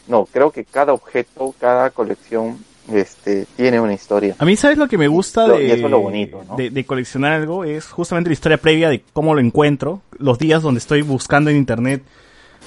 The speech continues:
Speaker 2: ¿dónde está la figura? ¿En qué lugar lo puedo encontrar al mejor precio? Comparo la figura, veo una review con la, con la versión anterior, la versión nueva.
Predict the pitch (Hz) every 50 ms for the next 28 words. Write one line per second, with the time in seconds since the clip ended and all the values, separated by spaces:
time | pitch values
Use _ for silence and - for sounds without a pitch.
0 | - - - - 185 175 170 156 143 - 160 147 139 - 143 135 131 139 139 139
1 | 135 135 151 143 - 170 165 160 160 156 156 151 147 135 151 147 139 139 135 139
2 | 139 139 139 139 135 - 165 151 - 156 151 143 147 135 147 135 139 135 160 151
3 | 156 151 151 147 143 - 147 139 143 139 139 139 139 139 151 165 165 156 151 143
4 | 139 139 135 143 151 147 127 147 139 135 135 131 127 127 123 131 127 127 127 127
5 | 123 - 156 143 143 143 135 143 135 135 135 123 131 131 131 127 - - 151 139
6 | 135 135 135 135 135 131